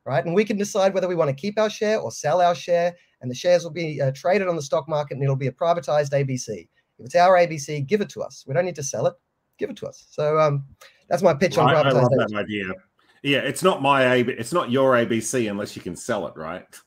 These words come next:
Speaker 1: Yeah, absolutely, yeah. Um, d-, d-, so this, this segued off a little bit from the debate last night. Any other hot comments from the, the debate, uh, from last night, the, the Mavericks debate? Uh, Topher, David, did you, um, see anything worth commenting on, or?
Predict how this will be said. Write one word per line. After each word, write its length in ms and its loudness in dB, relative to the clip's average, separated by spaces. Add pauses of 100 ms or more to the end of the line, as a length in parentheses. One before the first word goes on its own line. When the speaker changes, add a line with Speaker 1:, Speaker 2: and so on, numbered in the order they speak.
(220)
Speaker 1:
Yeah, 100 2 (160)
absolutely, 540 0
yeah. 140 -8 (600)
Um, 180 4 (400)
d-, 100 -12
d-, 220 -16
so 200 4
this, 220 2
this 220 -4
segued 380 4
off 140 6
a 40 -2
little 160 4
bit 140 2
from 120 -2
the 40 2
debate 320 6
last 260 2
night. 220 0
Any 180 4
other 300 6
hot 220 0
comments 420 -2
from 180 -2
the, 300 4
the 60 -4
debate, 500 -4 (540)
uh, 260 2
from 160 -6
last 240 0
night, 220 0
the, 160 2
the 100 -4
Mavericks 340 -2
debate? 400 -8 (220)
Uh, 460 0 (360)
Topher, 300 -2
David, 280 0
did 140 -12
you, 280 2
um, 280 0 (260)
see 160 -6
anything 280 -2
worth 180 6
commenting 360 0
on, 160 4
or? 320 2